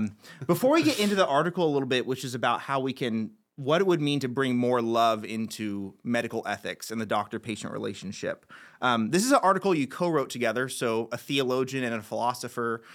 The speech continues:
um, a doctor, two different kinds of doctors, um, different expertises. How did you come to write this article together? And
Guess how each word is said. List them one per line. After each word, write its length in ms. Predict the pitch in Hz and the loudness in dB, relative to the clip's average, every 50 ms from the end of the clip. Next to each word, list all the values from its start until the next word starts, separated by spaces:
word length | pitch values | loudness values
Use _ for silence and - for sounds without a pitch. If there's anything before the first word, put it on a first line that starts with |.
| - - - - | -20 -14 -8 -4
um, 420 | 117 117 110 107 104 104 101 98 - _ _ _ - | -2 0 0 0 -2 -2 -4 -6 -10 _ _ _ -6
a 80 | 127 | -4
doctor, 680 | 120 107 123 120 131 - - - - 123 120 117 120 117 - - - - - - _ _ _ _ - | -2 2 2 2 2 0 -4 -6 -2 -2 0 0 -2 -4 -6 -16 -20 -20 -20 -20 _ _ _ _ -4
two 180 | - - 202 | 0 2 4
different 280 | 190 170 - 165 139 110 | 4 4 2 0 -4 -4
kinds 200 | 131 127 135 131 | -2 -4 -2 -2
of 60 | 127 | -2
doctors, 600 | 123 131 120 117 - - 131 120 123 123 - - - - | 0 0 0 0 -2 -4 -6 -6 -6 -6 -10 -12 -10 -4
um, 560 | - 131 123 120 113 110 107 101 98 104 104 - _ _ _ - - 139 127 | 0 2 4 4 4 2 0 0 -4 -6 -10 -12 _ _ _ -14 -12 -8 -2
different 360 | 123 135 127 - 131 123 120 | -2 -2 -2 0 -4 -4 -4
expertises. 580 | - - 120 117 - - 123 120 - 127 123 | -6 -8 -10 -8 -8 -8 -6 -4 -4 -4 -4
How 240 | 123 135 156 180 208 | -4 -2 0 0 2
did 160 | 240 285 269 | 2 0 0
you 100 | 294 285 | -2 -2
come 600 | 247 - - 156 147 147 151 156 156 156 156 160 - _ - | -2 -2 -4 -2 0 0 0 -2 -2 -6 -6 -10 -12 _ -12
to 460 | - - 156 139 135 131 123 120 113 - - | -8 -4 -4 -2 -2 -2 -2 -4 -6 -8 -10
write 380 | - 120 120 110 113 147 151 - | -8 -4 -2 -2 -2 -2 -4 -6
this 520 | 147 143 151 147 139 - - - - - - _ _ _ _ _ - | -4 -4 -2 -2 -4 -6 -8 -10 -10 -12 -16 _ _ _ _ _ 0
article 500 | 127 139 139 139 - 143 135 131 127 120 - | 2 2 2 0 -2 0 0 0 0 0 -2
together? 600 | - - 151 131 123 127 127 123 98 92 87 90 - | -4 -6 -6 -2 0 0 0 0 -2 -6 -8 -10 -10
And 320 | - 113 113 110 107 101 | -8 -6 -6 -4 -6 -6